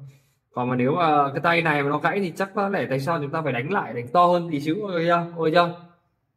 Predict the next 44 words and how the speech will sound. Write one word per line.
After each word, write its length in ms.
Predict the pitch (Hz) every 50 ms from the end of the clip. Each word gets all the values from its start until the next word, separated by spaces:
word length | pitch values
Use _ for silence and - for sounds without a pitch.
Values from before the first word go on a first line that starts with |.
| _ _ _ _ _ _ _ _ _ _ _ _ _ _ _ _ _ _ _ _ _ _ _ _ _ _ _ _ _ _ _ _ _ _ _ _
Đợi 240 | 143 135 120 113 113
tí 120 | 123 127 123
xíu 220 | - 135 131 143
nào. 200 | 165 165 139 131 - - - - - - _ _ _ _ _ _ _ _ _ _ _ _ _ _ _ _ _ _ _ _ _ _ _ _ _ _ _ _ _ _ _ _ _ _ _ _ _ _ -
Đợi 240 | 143 135 123 - 139
xong 360 | - 147 143 139 143 143 139
xem 220 | 135 156 143 143
cái 100 | 147 147 147
quả 160 | 170 135 123
này 260 | 113 120 117 113 113
nó 200 | 113 113 113 120
liệu 180 | 127 160 151 120
có 60 | 127
thành 180 | 135 127 - -
công 200 | 139 139 135 127
nó 120 | 123 131
về 100 | 143 135
bên 120 | 123 123 123
nhà 100 | 123 120
xỉu 240 | - - 131 120
hay 100 | - -
không, 280 | - 143 143 139 135 131
hay 120 | 139 135
nó 80 | 123 -
đen 220 | 123 131 135 135
nó 120 | 135 131 135
gãy. 200 | 135 131 - - - - - - _ _ _ _ _ _ _ _ _ _ _ _ _ _ _ _ _ _ _ _ _ _ _ _ _ _ _ _ _ _
Trong 220 | - 151 156 151 147
tay 140 | 160 156 151
này 180 | 147 135 127
nếu 160 | 123 120 123 143
nó 180 | 160 165 139
gãy 180 | 127 135 127 165 185
thì 120 | 175 147
chắc 160 | - 202 -
có 80 | 190 160
lẽ 80 | 131
mình 180 | 120 120 113 113
cũng 120 | 127 139
phải 120 | 175 151 120
làm 180 | 113 110 113
lại 220 | 127 135 127 131 123 -
tí 180 | 117 117 127
đấy. 100 | 165 -